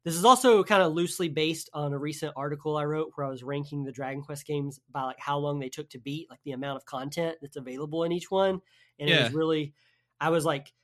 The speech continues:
Speaker 1: using my own personal experiences there because most of these games, you know, I've beaten, like,
Speaker 2: Multiple
Speaker 1: uh,
Speaker 2: times
Speaker 1: multiple
Speaker 2: for
Speaker 1: times, most of 'em, yeah. And so I feel like I have a pretty good understanding there.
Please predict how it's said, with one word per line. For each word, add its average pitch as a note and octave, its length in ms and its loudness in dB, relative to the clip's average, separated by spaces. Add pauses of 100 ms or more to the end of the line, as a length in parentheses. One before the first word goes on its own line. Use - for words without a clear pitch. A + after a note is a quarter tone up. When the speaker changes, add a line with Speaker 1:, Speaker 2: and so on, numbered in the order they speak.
Speaker 1:
using F#3 440 2
my D#3 320 4
own F#3+ 540 6 (180)
personal G#3 420 4
experiences A3 680 2
there A3+ 260 6
because E3+ 300 -4
most F3 260 0
of E3 40 -6
these D3+ 140 0
games, D3 360 -2
you C3 60 -6
know, C3 120 -6
I've C3 100 -12
beaten, A#2+ 580 -10 (420)
like, A#2 240 -14 (120)
Speaker 2:
Multiple D3+ 400 0
Speaker 1:
uh, F#3 40 -10
Speaker 2:
times C3+ 320 4
Speaker 1:
multiple A#3 340 6
Speaker 2:
for - 80 0
Speaker 1:
times, D#3+ 380 8
most E3 320 2
of A#2+ 160 -6
'em, B2 180 -10
yeah. C3 220 -4 (400)
And D#3+ 200 -2
so F3 160 4
I E3 80 4
feel F#3+ 100 6
like F3 120 4
I E3+ 60 2
have E3+ 100 2
a C#3+ 40 -6
pretty E3 200 0
good D#3+ 240 2
understanding D3+ 680 -2
there. D#3+ 400 0